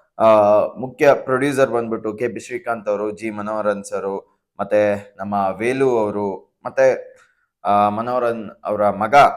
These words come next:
ಆ, ನವೀನ್ ಮನೋಹರನ್ co-producer, ಮತ್ತೆ mainly the director of this film is none other than the real star ಉಪೇಂದ್ರ. ಬಿ ಅಜ್ನೀತ್ ಲೋಕನಾಥ್ ಅವರು ಮ್ಯೂಸಿಷಿಯನ್ ಈ ಸಿನಿಮಾದು. ಜೊತೆಗೆ ಮುಖ್ಯ ಭೂಮಿಕೆಯಲ್ಲಿ, ಆ, ಹೀರೋಯಿನ್ ಆಗಿ ರೀಶ್ಮಾ ನಾನಯ್ಯ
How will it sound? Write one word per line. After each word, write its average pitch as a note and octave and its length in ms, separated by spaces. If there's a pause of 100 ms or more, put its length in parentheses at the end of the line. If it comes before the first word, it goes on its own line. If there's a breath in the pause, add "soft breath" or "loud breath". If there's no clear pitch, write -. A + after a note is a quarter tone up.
(300)
ಆ, G2+ 160
ನವೀನ್ A#2 380
ಮನೋಹರನ್ G#2+ 500
co-producer, G2+ 840
ಮತ್ತೆ G#2 520 (180)
mainly B2 240
the G#2 160
director A#2 440
of A2 120
this A2 400
film G#2+ 200
is F2+ 80
none G#2 300
other G#2 180
than G2 320
the G2 120
real G2+ 200
star F2+ 440
ಉಪೇಂದ್ರ. A2+ 360 (840 loud breath)
ಬಿ D3 260
ಅಜ್ನೀತ್ C3 540
ಲೋಕನಾಥ್ B2+ 440
ಅವರು A2 380
ಮ್ಯೂಸಿಷಿಯನ್ A#2 600
ಈ G#2 120
ಸಿನಿಮಾದು. G#2 680
ಜೊತೆಗೆ G#2 300
ಮುಖ್ಯ C#3 400
ಭೂಮಿಕೆಯಲ್ಲಿ, B2+ 800 (380 soft breath)
ಆ, A2 200
ಹೀರೋಯಿನ್ C3 480
ಆಗಿ A#2 360
ರೀಶ್ಮಾ A#2 500
ನಾನಯ್ಯ G#2 400